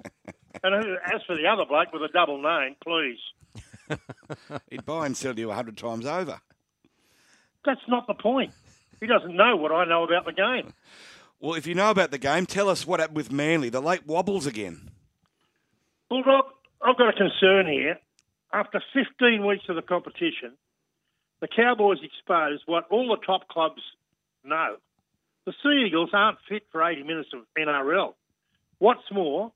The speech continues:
Speaker 1: the Cowboys coach Todd Payten, he all but said so in a T V interview pre-game. "We will back our fitness to get us home late," he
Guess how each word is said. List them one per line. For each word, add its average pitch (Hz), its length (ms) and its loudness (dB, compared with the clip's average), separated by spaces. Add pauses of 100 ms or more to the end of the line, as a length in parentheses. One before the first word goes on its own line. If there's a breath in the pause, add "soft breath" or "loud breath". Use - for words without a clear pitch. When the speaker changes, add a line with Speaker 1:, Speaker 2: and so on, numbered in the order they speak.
Speaker 1:
the 156 80 -4
Cowboys 180 480 0 (120)
coach 165 220 2 (140)
Todd 175 220 2 (100)
Payten, 165 400 0 (580)
he 226 100 -2
all 285 140 0
but 226 140 -2 (140)
said 247 160 2 (100)
so 143 240 0
in 160 80 -4
a 151 40 -10
T 214 360 -4
V 190 340 -2
interview 131 400 -4
pre-game. 180 680 0 (540)
"We 185 140 4
will 175 200 4
back 208 320 2
our 226 260 2
fitness 175 320 -4 (120)
to 160 80 -2
get 170 220 0
us 170 120 -2 (120)
home 160 300 0
late," 147 320 0 (840)
he 143 140 -6